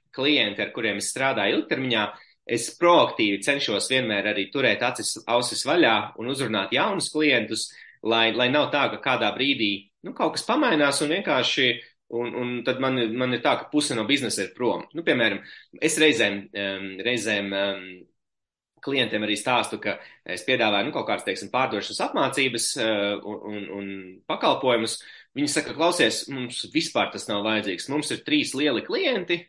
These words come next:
mēs ar viņiem strādājam jau piecus gadus, un, un, un tā arī strādāsim." Es saku, "Nē, viss ir forši, ja tas tā paliek." Bet, ka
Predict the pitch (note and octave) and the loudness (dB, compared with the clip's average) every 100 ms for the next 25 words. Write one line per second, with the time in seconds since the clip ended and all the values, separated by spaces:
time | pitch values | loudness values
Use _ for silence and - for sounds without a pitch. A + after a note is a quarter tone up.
0 | _ C3 C3 B2+ C3 G2+ - A#3 E4 A#3+ | _ -4 -2 -2 0 0 -2 -2 2 4
1 | F3 D3+ C#3+ - _ _ - C#3 - D#3 | 6 4 2 -6 _ _ -4 -2 2 2
2 | C#3+ A#2 C#3 C#3 A2+ C#3 C#3 G3 E3+ F#3 | 2 0 2 2 2 -6 -6 -6 -6 -2
3 | G3+ D#3 A#2+ - C3+ A#2+ F2+ - F2 - | 2 4 2 2 2 2 0 -4 -10 -14
4 | - - - - C#3+ C3 C#3 A#2 D#3 - | -20 -20 -12 -4 -2 0 2 4 4 4
5 | A2+ C3+ - - G#2 - _ G2+ G2 F#2+ | 2 2 2 2 -4 -8 _ -8 -6 0
6 | C3+ D#3+ B2 - A#2+ G2 E3 B2+ E2+ - | 0 2 0 2 0 2 4 4 2 -4
7 | - - - - - A#2 | -14 -20 -12 -12 -8 -8